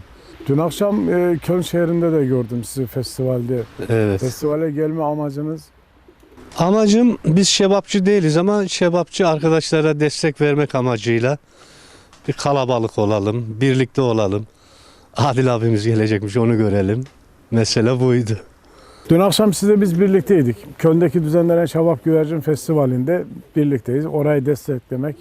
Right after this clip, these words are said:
Speaker 1: işte dayanışmayı, birlikteliği sağlamak amacıyla taklacı arkadaşlarımız, yani takla güvercini besleyen arkadaşlarımız da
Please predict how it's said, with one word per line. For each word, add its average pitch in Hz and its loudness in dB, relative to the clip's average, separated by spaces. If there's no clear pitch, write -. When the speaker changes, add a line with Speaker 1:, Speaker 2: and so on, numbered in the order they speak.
Speaker 1:
işte 143 -4
dayanışmayı, 147 0
birlikteliği 143 -2
sağlamak 139 -4
amacıyla 135 -2
taklacı 143 0
arkadaşlarımız, 135 -2
yani 113 -6
takla 139 -4
güvercini 127 0
besleyen 131 -4
arkadaşlarımız 139 -4
da 175 -2